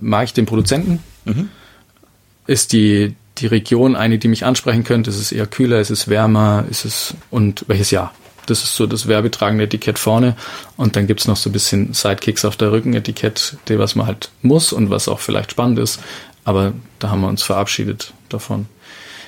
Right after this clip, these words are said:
Speaker 1: Ist natürlich auch dem geschuldet, weil ein, ein Grauburgunder verkauft sich einfach nach wie vor doch viel leichter als, sagen wir mal, ein Sauvignon Gris.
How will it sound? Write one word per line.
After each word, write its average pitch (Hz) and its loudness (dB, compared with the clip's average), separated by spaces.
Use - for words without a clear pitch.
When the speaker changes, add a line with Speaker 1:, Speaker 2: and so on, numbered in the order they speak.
Speaker 1:
Ist 123 0
natürlich 123 2
auch 104 0
dem 117 4
geschuldet, 110 4
weil 98 2
ein, 104 -4
ein - 0
Grauburgunder 120 2
verkauft - -4
sich - -4
einfach 123 -2
nach 104 -2
wie - -6
vor 120 2
doch 110 -2
viel 113 0
leichter 107 0
als, - -2
sagen 104 0
wir 101 4
mal, 98 4
ein 113 0
Sauvignon 104 2
Gris. 95 2